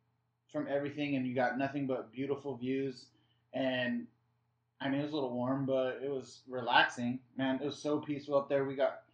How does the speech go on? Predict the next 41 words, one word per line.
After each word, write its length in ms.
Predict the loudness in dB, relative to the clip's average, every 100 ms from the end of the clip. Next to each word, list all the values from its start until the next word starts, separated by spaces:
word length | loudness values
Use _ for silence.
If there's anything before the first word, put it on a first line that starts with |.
| _ _ -4
one 220 | -2 2
day 160 | 2
we 120 | 2 0
went, 140 | -4 -8 -10
just 220 | -8 -6
me 140 | -4 -4 -6 -10 -2
and, 60 |
uh, 240 | 2 2 -2 -8 _ _ _ _
Kathy 260 | 4 4 4
went 220 | 0 -2 -4 _ _ _ _ _ _ _ _ _ _ _
hiking 340 | -2 -2 0 2
around 440 | 4 4 4 0
to 120 | -6
find 260 | 0 0 0
a 40 |
good 180 | -4 -6
fishing 280 | -2 -2 -2
spot. 320 | 0 4 4
We 60 | 4
ended 160 | 0 -2
up 80 |
in 60 | -4
a 60 | -8
cove 460 | -4 -2 -2 -6 -14 _ _ _ _ _ _ _ _ _ _
where 180 | -6 -4
it 40 |
was 120 | -4 -4
just 200 | -6 -4
us, 200 | -4 -4
basically, 680 | -6 -6 -8 -6 -4 -6 -10 _ _ _ _ -6
and 140 | -4
we 60 | -4
were 60 | -4
just 240 | -8 -12 -20 _ _ _ -4
in 120 | 0
our 140 | 0
own 220 | 0 0
little 300 | -2 -2 -2 -2
area 280 | -2 -2 -2
and 100 | 2
all 300 | 4 4